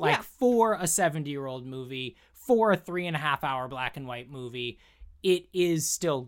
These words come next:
Speaker 1: good. There is good stuff about it. Am I gonna be like, "Ooh, it's movie night. Let's watch Seven Samurai"? No. I am almost certainly not gonna do that. But if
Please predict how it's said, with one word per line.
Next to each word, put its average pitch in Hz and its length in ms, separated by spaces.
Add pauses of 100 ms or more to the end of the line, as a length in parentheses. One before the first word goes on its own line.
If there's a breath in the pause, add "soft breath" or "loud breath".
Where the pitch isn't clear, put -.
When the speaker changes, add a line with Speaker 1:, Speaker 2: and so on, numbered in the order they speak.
Speaker 1:
good. 143 240
There 135 140
is 135 220
good 139 220
stuff - 300
about 127 320
it. - 220
Am 185 240
I 180 120
gonna 170 320
be 156 220
like, 131 340 (340 soft breath)
"Ooh, 254 380
it's 170 280
movie 190 400
night. 113 320
Let's 151 440
watch 165 300
Seven 185 320
Samurai"? 294 600 (360)
No. 170 240 (380)
I 170 220
am 175 180 (100)
almost 196 360
certainly 170 340
not 147 320
gonna 151 200
do 139 180
that. 202 280 (380 loud breath)
But 185 420 (360 soft breath)
if 190 240